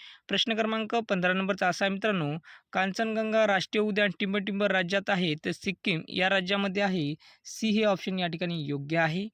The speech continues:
प्रश्न क्रमांक सोळा नंबरचा असा आहे मित्रांनो, पंजाबराव देशमुख हे कोणत्या वृत्तपत्राचे संस्थापक होते? पंजाबराव देशमुख हे कोणत्या वृत्तपत्राचे संस्थापक होते? की महाराष्ट्र केस-,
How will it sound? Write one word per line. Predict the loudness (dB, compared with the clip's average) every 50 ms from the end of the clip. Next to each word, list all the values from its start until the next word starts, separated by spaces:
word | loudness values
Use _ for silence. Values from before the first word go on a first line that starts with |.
| _ _ _ _ -20 -20 -20 -20 -20 -20 _ _
प्रश्न | -2 0 0 0 2 0
क्रमांक | 2 2 2 0 -2 0 0 0
सोळा | 0 0 0 0 2 2 2 2
नंबरचा | 2 2 0 0 0 0 0 0
असा | 0 0 0 0
आहे | 0
मित्रांनो, | 0 0 0 2 2 2 2 0 -2 -4 -6 -10 -14 -20 -20 -20 _ -2
पंजाबराव | 0 0 2 2 2 2 4 4 2 2
देशमुख | 4 2 2 0 0 0 0 -2 -2 -2 -2
हे | -2 -2 -2 -4 -2
कोणत्या | -2 -2 0 0 0 0 2
वृत्तपत्राचे | 2 0 -2 -2 -4 -4 -4 -4 -4 0 0 0 0 0 -2
संस्थापक | -2 -2 -2 -2 -4 -2 -2 -2 -2 0 -2 -4
होते? | -2 -4 -4 -2 -2 -2 -2 -2 -4 -8 -14 -20 -20 _ _
पंजाबराव | -2 -2 0 2 0 2 2 2 2 2
देशमुख | 2 0 -2 -2 -2 -2 -4 -2 -2
हे | -4 -4 -4
कोणत्या | -4 -4 -4 -2 0 0
वृत्तपत्राचे | 0 0 -2 -6 -8 -8 -8 -8 -6 -4 -4 -4 -4 -4 -4
संस्थापक | -4 -4 -4 -6 -4 -4 -4 -4 -4 -6 -6
होते? | -6 -8 -6 -6 -6 -6
की | -6 -6
महाराष्ट्र | -6 -4 -4 -2 0 0 0 0 0 -4 -6 -4
केस-, | -4 -4 -4 -6 -12 -16 -16